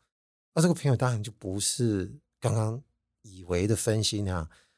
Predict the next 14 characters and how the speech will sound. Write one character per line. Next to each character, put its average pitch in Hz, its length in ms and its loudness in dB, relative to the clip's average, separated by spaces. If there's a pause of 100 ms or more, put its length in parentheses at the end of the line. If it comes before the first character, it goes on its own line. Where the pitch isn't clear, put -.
(120)
说 131 240 6
话 120 280 2
内 117 180 0
容 85 180 0
呢， 87 300 -6
尺 - 200 0
度 104 160 -2
就 92 360 -2 (240)
很 101 280 -4
普 101 220 -4
通、 104 180 -2
很 92 200 -6
保 85 240 -4
守。 - 300 -6